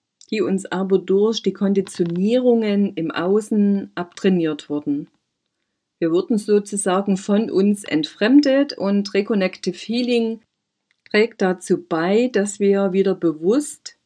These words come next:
die und der werden, die wir ursprünglich zur Geburt hier auf dieser Erde sein sollten. Man könnte auch von einer neuen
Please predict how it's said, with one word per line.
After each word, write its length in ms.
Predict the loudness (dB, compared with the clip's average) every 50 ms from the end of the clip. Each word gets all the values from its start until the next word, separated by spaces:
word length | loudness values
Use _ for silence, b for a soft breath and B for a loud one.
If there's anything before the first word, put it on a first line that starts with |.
| _ -8
die 320 | -8 -6 -4 -2 -2 -4 -4 -4
und 220 | -6 -6 -2 0
der 300 | 0 0 2 0 0 0
werden, 640 | 0 0 0 0 0 -2 -2 -2 -2 -2 -2 -2 -2
die 180 | -2 -2 0
wir 120 | 0 2 2
ursprünglich 840 | 2 0 0 -2 -4 -2 0 2 2 2 2 2 2 0 -2 -6 b b b b b b b b _
zur 180 | -6 -6 -4 -2
Geburt 480 | -4 -6 2 4 6 6 6 4 0
hier 220 | -2 -4 -4 -2 -4
auf 100 | -6 -2
dieser 300 | -4 -2 -2 -2 -4 -4
Erde 340 | -6 -4 -4 -4 -4 -4
sein 360 | -4 -2 -2 0 0 0 0 -2
sollten. 560 | -4 -4 -4 -4 -4 -4 -4 -6 -6 -6 -12 _ _ _ _ _ _ _ _ _ _ _ _ -20 _ _ _ _ _ _ -6
Man 160 | -4 -4 -2
könnte 380 | 0 2 2 4 2 2 0 0
auch 160 | -2 -2 -2
von 140 | -4 -4 -4
einer 340 | -2 -2 -2 0 0 0
neuen 760 | 0 0 0 2 4 4 4 4 4 2 0 0 -2 -4 -8